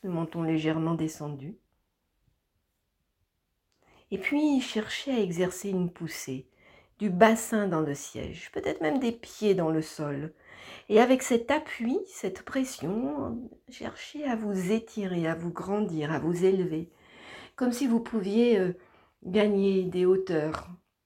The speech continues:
quelques centimètres. Ça vous élève et la tête monte. Dans ce grandissement, veillez à garder vos épaules posées,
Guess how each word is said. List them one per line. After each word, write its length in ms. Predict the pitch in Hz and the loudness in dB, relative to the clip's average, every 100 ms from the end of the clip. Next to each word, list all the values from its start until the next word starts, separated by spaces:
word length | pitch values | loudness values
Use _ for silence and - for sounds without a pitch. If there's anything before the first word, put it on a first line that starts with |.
| _ _ _ _ _ - | _ _ _ _ _ -16
quelques 680 | - 175 175 170 165 156 156 _ _ _ _ _ _ _ _ _ _ - | -8 -8 -2 2 4 2 -2 _ _ _ _ _ _ _ _ _ _ -16
centimètres. 880 | - 180 175 190 170 156 - - - - - | -4 -2 -2 -2 0 -2 -6 -18 -20 -20 -10
Ça 160 | 185 | -6
vous 240 | 175 185 180 | -2 2 4
élève 380 | 175 156 156 | 6 6 4
et 60 | 165 | 2
la 140 | 151 | -2
tête 340 | 156 175 175 - | -2 -6 -8 -6
monte. 440 | 131 139 160 - - - _ _ _ _ _ _ _ _ _ _ _ _ _ _ _ _ _ _ _ _ _ _ _ _ - | -6 -6 -10 -20 -20 -20 _ _ _ _ _ _ _ _ _ _ _ _ _ _ _ _ _ _ _ _ _ _ _ _ -4
Dans 200 | 170 190 | 2 2
ce 140 | 190 | 4
grandissement, 840 | 190 185 180 170 165 - 156 185 233 | 4 4 2 2 -2 -2 0 4 4
veillez 360 | 202 165 170 | 4 2 2
à 80 | 156 | 2
garder 520 | 160 170 156 147 190 | 4 2 2 2 2
vos 160 | 233 175 | 2 -2
épaules 460 | 151 147 156 151 - | -4 -6 -4 -4 -4
posées, 640 | 170 160 120 135 226 - | -4 -4 -4 -4 -6 -8